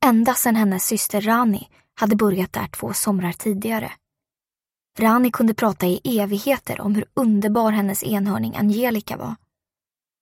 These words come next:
Hon tjatade om hur fantastisk hon själv var på de magiska uppdragen. Och hon brukade gnägga i Miras öra för att göra henne avundsjuk. Och hon släpade hem säkert hundra medaljer hon hade vunnit,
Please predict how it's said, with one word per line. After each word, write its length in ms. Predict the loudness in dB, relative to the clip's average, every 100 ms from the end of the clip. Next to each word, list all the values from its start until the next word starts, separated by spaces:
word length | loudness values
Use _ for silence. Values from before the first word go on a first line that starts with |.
| _ _ _ -4
Hon 100 | -2
tjatade 640 | 2 4 4 4 -2 0
om 140 | 0 0
hur 100 | -2
fantastisk 840 | -4 -6 -6 -8 -6 -6 -6 -6
hon 140 | -2 -2
själv 380 | 2 0 0 -2
var 200 | -6 -8 -16 -20 _
på 120 | 0
de 140 | 4 4
magiska 440 | 4 0 -2 -2
uppdragen. 720 | -4 _ -2 0 0 -2 -8 -20 _ _ _ _ _ _ _ _ _ _ -4
Och 60 | 0
hon 140 | 2
brukade 360 | 2 2 2 2
gnägga 480 | 4 4 2 2
i 80 | 2
Miras 380 | 4 2 2 0
öra 400 | 0 0 -2 -4 -10 -20 _ -2
för 120 | 0
att 100 | 2
göra 200 | 2 2
henne 160 | 2 0
avundsjuk. 800 | 0 -2 -2 -4 -8 -10 -20 -20 _ _ _ _ _ _ _
Och 240 | 2 2 _ -18 -18 _
hon 160 | 0 2
släpade 360 | 4 4 2
hem 140 | 2 0
säkert 320 | 0 -2 -6
hundra 420 | 0 6 6 6
medaljer 480 | 4 4 2 2 -2
hon 200 | -2 -2
hade 160 | -2 -2
vunnit, 460 | -2 -2 -6 -14